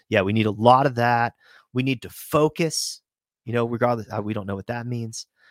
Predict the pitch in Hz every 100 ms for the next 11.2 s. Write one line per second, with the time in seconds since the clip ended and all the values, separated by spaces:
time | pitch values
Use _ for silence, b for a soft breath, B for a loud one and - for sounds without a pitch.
0 | b 131 139 160 180 202 185 165 147 143
1 | 143 - - 117 - 117 - - 165 143
2 | - 117 117 123 123 120 101 101 _ -
3 | 113 117 - 104 98 - 107 95 - -
4 | - 175 202 175 165 123 135 110 90 -
5 | - - - - 202 233 226 151 - 101
6 | 95 - _ _ _ _ _ _ _ _
7 | _ 135 131 175 113 90 110 107 _ 117
8 | 113 104 117 104 110 120 120 143 120 95
9 | 87 95 90 _ - 90 - 87 - -
10 | - _ _ _ _ _ _ _ _ 120
11 | 117